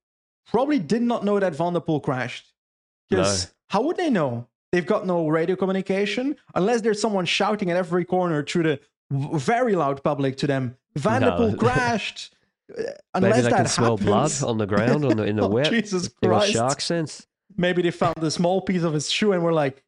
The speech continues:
Speaker 1: "That's Van der Poel's, we've
Speaker 2: Well, he
Speaker 1: got him."
Speaker 2: ripped it off. He ripped the boa dial.
Speaker 1: <laughs>
Speaker 2: He is very lucky. Like, Narvaez crashed in a corner, not too dissimilar, maybe higher speed. You can, A, hurt yourself hitting a barrier.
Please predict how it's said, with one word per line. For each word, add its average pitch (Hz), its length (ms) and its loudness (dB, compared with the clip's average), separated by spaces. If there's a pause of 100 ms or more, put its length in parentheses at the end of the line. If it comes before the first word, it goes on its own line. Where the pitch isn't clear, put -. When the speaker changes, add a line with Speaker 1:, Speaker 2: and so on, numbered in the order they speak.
Speaker 1:
"That's 156 260 -2
Van 160 200 0
der 143 60 -2
Poel's, 147 220 -2
we've 139 140 -2
Speaker 2:
Well, 123 160 2
he 143 60 4
Speaker 1:
got - 40 2
him." 147 40 4
Speaker 2:
ripped - 180 -2
it 127 60 0
off. 147 280 0
He 120 120 0
ripped 139 160 0
the 123 80 -2
boa 120 240 0
dial. 110 320 -2 (200)
Speaker 1:
<laughs> - 200 -14
Speaker 2:
He 151 240 2
is 220 160 0
very 160 240 2
lucky. 123 560 -2 (480)
Like, 120 400 0 (120)
Narvaez 131 540 0
crashed 165 380 0
in 135 80 2
a 127 40 0
corner, 101 540 -2 (180)
not 131 280 -2 (120)
too 156 160 0
dissimilar, 117 420 0
maybe 113 280 0
higher 139 260 0
speed. 107 440 -4 (760)
You 123 120 0
can, 104 360 -2 (100)
A, 117 240 0
hurt 120 300 0
yourself 117 420 -2
hitting 113 260 -2
a 98 60 -2
barrier. 113 640 -2